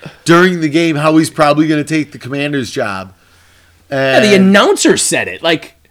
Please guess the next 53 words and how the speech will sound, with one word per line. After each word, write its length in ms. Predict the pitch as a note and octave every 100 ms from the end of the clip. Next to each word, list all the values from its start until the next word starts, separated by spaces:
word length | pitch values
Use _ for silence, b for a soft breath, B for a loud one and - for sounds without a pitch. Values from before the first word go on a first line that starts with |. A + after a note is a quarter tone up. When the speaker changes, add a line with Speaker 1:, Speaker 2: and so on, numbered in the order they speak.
| _ -
Speaker 2:
I, 120 | G#3
I 100 | B3+
remember 240 | A3+ C4 A#3
they 80 | F#3
said 180 | G3
that 80 | F#3
about 180 | E3+ D#3
Pat 220 | - D#3+
Shurmur 380 | - F3 F3 C#3+
when 120 | G#2+
we 120 | A#2+ C3
played, 360 | - A2+ G#2+
uh, 320 | G2 F#2 F2 F2+ _ _ _ _ -
I 60 |
think 160 | - G3
it 20 |
was 120 | D3
the 80 | A2
Miracle 360 | G#2+ C3 B2+ G2+
game, 320 | E2 E2 F#2 G#2
where 160 | G2+
he 120 | G#2
was 120 | F#2+ F#2
just 120 | F#2+
like, 120 | G2
"Oh, 160 | D#3+ F3+
he's 120 | C3
already 160 | C#3 C#3
got 160 | D3
the 60 | B2
Giants 380 | G#2 C3 C#3+ -
job 220 | C3 A#2+
locked 300 | C3 C3 -
up." 220 | D#3+ B2
It's 300 | C#3+ C#3+ C#3
like, 140 | C#3 B2+
"Yeah, 180 | D3+ C3+
whatever." 380 | A2 G#2 G2 G#2+
And 100 | B2
then 80 | C#3
they 80 |
do 160 | C#3 E3
it 80 | D3+
with 120 | D3+
their 180 | F3 G#3+
guy, 320 | E3+ G#2+ D3 b b b b
and 100 | D4
he 120 | E4 C#4+
just 340 | E3 D#4 G3
turns 280 | - C4 B3
down 180 | A#3 A#3+
the 60 |
job. 400 | A3 C#4 D4 D#3+